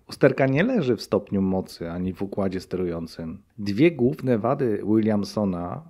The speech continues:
to zniekształcenia na średnim i wysokim poziomie oraz niestabilność. Dalej omówimy niestabilność, ale najpierw zajmiemy się zniekształceniami.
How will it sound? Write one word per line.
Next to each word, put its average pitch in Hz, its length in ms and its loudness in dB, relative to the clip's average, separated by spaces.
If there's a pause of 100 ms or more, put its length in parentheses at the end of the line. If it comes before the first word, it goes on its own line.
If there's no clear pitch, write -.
to 104 320 4
zniekształcenia 127 720 -2
na 113 120 -2
średnim 135 500 -4
i 117 60 -4
wysokim 113 480 -4
poziomie 117 560 -2
oraz 101 340 0
niestabilność. 95 1120 -6 (160)
Dalej 147 460 0
omówimy 123 540 0
niestabilność, 104 1040 -4
ale 107 260 2
najpierw 131 640 0
zajmiemy 127 540 4
się 110 280 0
zniekształceniami. 92 920 -2